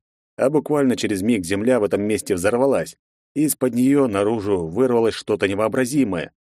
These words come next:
Жгуты сегментарных змееобразных тел переплетались между собой замысловатыми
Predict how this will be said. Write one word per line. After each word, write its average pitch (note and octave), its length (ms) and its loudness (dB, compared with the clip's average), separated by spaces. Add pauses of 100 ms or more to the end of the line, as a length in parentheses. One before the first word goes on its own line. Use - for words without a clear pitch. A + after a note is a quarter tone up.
(460)
Жгуты F#2 460 -2
сегментарных F#2+ 880 -2
змееобразных F#2+ 680 0
тел C3 360 0 (280)
переплетались C3+ 640 -2
между G2 280 -4
собой G#2 460 -2
замысловатыми G2 760 -4